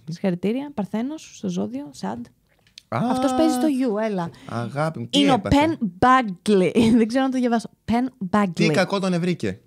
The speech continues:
Speaker 2: Τι κοκόρι είναι αυτό, τι περμανάνε κακή είναι αυτή, τι δόντι.
Speaker 1: Έτσι είναι το μαλλί του.
Speaker 2: Με ενοχλεί το μαλλί, θέλω με την, με την κουρευτική να το, το, το, το, το γουλή να τον αφήσω.
Speaker 1: Για ποιο λόγο;
Speaker 2: Με ενοχλεί αυτή η μπούκλα.
Speaker 1: Ωραία. Δεν σου αρέσει δηλαδή η εμφάνισή
Speaker 2: Δεν
Speaker 1: του.
Speaker 2: μου αρέσει.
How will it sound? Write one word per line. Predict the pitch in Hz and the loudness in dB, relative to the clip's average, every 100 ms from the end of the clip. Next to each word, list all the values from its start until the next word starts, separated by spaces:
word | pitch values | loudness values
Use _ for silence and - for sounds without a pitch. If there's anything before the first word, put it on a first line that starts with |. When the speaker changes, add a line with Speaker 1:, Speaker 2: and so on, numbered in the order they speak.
| _ _ | _ _
Speaker 2:
Τι | - | -6
κοκόρι | 196 175 185 185 175 | -4 -4 -2 0 0
είναι | 156 | -2
αυτό, | 147 143 | -4 -4
τι | 143 | -4
περμανάνε | 165 156 147 156 | -4 -4 -4 -4
κακή | 147 135 143 | -6 -8 -8
είναι | 131 | -8
αυτή, | 131 - | -8 -8
τι | 170 156 | -6 -6
δόντι. | 139 143 120 | -4 -4 -4
Speaker 1:
Έτσι | - | -4
είναι | 269 | -4
το | 277 | -4
μαλλί | 262 254 254 | -2 -2 -4
του. | - | -4
Speaker 2:
Με | 113 | -4
ενοχλεί | 113 147 | -4 -6
το | 143 | -6
μαλλί, | 131 139 | -6 -8
θέλω | 143 143 | -6 -4
με | 151 | -4
την, | 147 135 - - | -8 -10 -8 -4
με | 110 | -4
την | 98 101 | -4 -8
κουρευτική | - 120 117 - 110 147 | -4 -4 -4 -8 -8 -6
να | 143 | -6
το, | 135 | -6
το, | 113 | -8
το, | 123 | -8
το, | 120 120 113 | -6 -6 -6
το | 117 - | -8 -12
γουλή | - 120 135 | -2 2 2
να | 147 | 2
τον | 95 | -2
αφήσω. | 95 98 - | -6 -6 0
Speaker 1:
Για | 240 | 0
ποιο | 233 294 | 4 4
λόγο; | 254 202 220 214 196 | 6 6 4 4 2
Speaker 2:
Με | |
ενοχλεί | 143 147 175 190 | 2 2 4 2
αυτή | 180 | 2
η | 175 | 0
μπούκλα. | 160 120 101 - - _ | 0 -2 -4 -6 -20 _
Speaker 1:
Ωραία. | - 214 202 - _ | 0 2 2 -2 _
Δεν | 208 226 | -4 -2
σου | 220 | -2
αρέσει | 196 185 175 | -4 -4 -6
δηλαδή | 175 175 175 | -10 -8 -8
η | |
εμφάνισή | 175 175 175 | -8 -8 -2
Speaker 2:
Δεν | 123 | 4
Speaker 1:
του. | 139 | 4
Speaker 2:
μου | 135 | 4
αρέσει. | 131 143 | 2 0